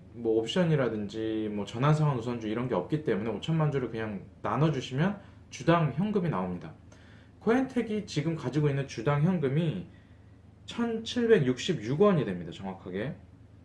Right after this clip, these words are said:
이 천칠백육십육 원을 배당을 할 수 있다는 얘기입니다. 일반적인 회사 같으면은 철-, 천칠백육십육 원을 사내 유보로 할 수가 있어요. 투자를 할 수도 있고,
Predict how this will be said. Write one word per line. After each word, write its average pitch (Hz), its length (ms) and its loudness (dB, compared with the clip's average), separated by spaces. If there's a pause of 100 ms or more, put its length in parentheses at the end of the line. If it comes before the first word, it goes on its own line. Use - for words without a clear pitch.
(1500)
이 135 120 -8
천칠백육십육 165 1040 2
원을 151 640 2
배당을 147 440 4
할 180 100 4
수 135 180 -6
있다는 156 360 2
얘기입니다. 85 380 -8 (440)
일반적인 202 640 4
회사 196 220 0
같으면은 156 500 2
철-, 196 180 0
천칠백육십육 160 1120 0
원을 117 520 0
사내 196 640 0
유보로 127 600 2
할 160 120 0
수가 151 220 -2
있어요. 87 300 -4
투자를 160 520 0
할 127 140 -4
수도 110 260 -8
있고, 151 500 -2